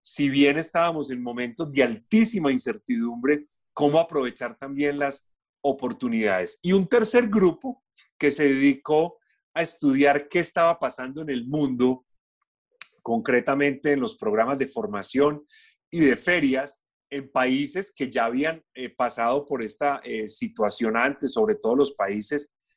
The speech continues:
eh, asiáticos. Nosotros pertenecemos a dos grandes asociaciones mundiales, una que tiene que ver con la industria de la confección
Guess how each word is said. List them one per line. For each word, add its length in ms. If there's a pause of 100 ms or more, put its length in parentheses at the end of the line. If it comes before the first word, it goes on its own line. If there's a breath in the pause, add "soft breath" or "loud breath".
(160)
eh, 160
asiáticos. 760
Nosotros 480
pertenecemos 720
a 140
dos 280
grandes 520
asociaciones 1000 (280)
mundiales, 960
una 200
que 100
tiene 240
que 100
ver 140
con 160
la 60
industria 520
de 60
la 120
confección 760